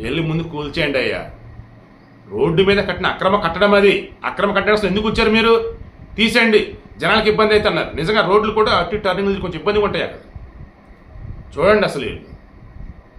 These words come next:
వీళ్ళు, వీళ్ళ కథలు ఇంకా రాను రోజులు చాలా బయటపడతాయి. ఇప్పటికే సీబీఐ, ఈడీ కేసులు ఉన్నాయి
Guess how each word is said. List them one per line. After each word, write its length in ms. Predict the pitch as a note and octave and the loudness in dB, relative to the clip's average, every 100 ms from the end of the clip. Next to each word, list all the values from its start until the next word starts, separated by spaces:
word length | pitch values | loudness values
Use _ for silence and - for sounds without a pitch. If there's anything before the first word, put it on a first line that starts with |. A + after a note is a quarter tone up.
| - - - - - - - - G2 | -14 -14 -20 -20 -18 -18 -18 -20 -12
వీళ్ళు, 380 | B2+ F#3 G#3 A#3 A3 | -4 -2 -2 -2 -2
వీళ్ళ 180 | F#3+ E3+ - | -4 -4 -6
కథలు 360 | A#2+ - G#3 E3 G3+ C#3+ | -6 -2 0 2 0 0
ఇంకా 340 | B2 D3+ G3 G#3 G#3 | -6 -4 0 4 4
రాను 200 | D#3+ F3 F#3 | 2 0 -2
రోజులు 160 | F#3+ - | -4 -8
చాలా 300 | - C3+ F#3+ F3+ | -4 2 4 4
బయటపడతాయి. 500 | F3+ F3 E3 - - - - - - - - A#2 | 2 2 0 -2 -8 -12 -20 -20 -20 -16 -14 -14
ఇప్పటికే 340 | - F#3 F#3 G3+ - | -6 -2 2 2 0
సీబీఐ, 320 | F#3 F3+ G3 F#3 | -6 2 2 2
ఈడీ 180 | F#3+ F#3+ | -2 0
కేసులు 240 | F#3 E3 E3+ | 0 0 -2
ఉన్నాయి 240 | F3 B2+ | -2 -4